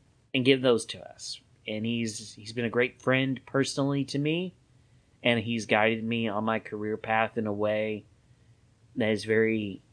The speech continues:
meaningful and important to me, and I'm glad that he continues to contribute to the podcast. And I'm, and I'm grateful that, um,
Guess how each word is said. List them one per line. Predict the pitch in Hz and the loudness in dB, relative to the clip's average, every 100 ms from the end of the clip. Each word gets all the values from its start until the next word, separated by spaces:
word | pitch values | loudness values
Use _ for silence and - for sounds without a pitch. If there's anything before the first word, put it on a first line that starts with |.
| - | -10
meaningful | 110 113 117 113 117 110 | -4 -2 0 0 0 2
and | 101 | -2
important | 92 117 104 | 0 0 0
to | 104 | 0
me, | 104 104 | -2 -2
and | |
I'm | 98 92 | -4 0
glad | 101 101 | 2 2
that | 95 - | 0 -4
he | 110 104 101 - _ _ _ _ _ | -4 -4 -4 -8 _ _ _ _ _
continues | - 127 135 123 | 0 2 4 2
to | - | 0
contribute | 123 139 135 | 2 4 2
to | 127 | 0
the | 131 | -2
podcast. | 156 175 170 101 98 - | 2 2 2 0 0 2
And | 135 | 2
I'm, | 147 143 | 2 2
and | 135 | 2
I'm | 135 139 139 - _ _ _ _ - | 2 0 -4 -12 _ _ _ _ -4
grateful | 131 143 151 151 135 123 110 104 _ _ _ _ _ _ _ - - 113 | 2 4 4 2 4 4 2 -4 _ _ _ _ _ _ _ -20 -16 0
that, | 120 120 110 110 - 104 | 4 6 6 2 -2 -2
um, | 101 101 98 98 95 | 0 0 -2 -4 -8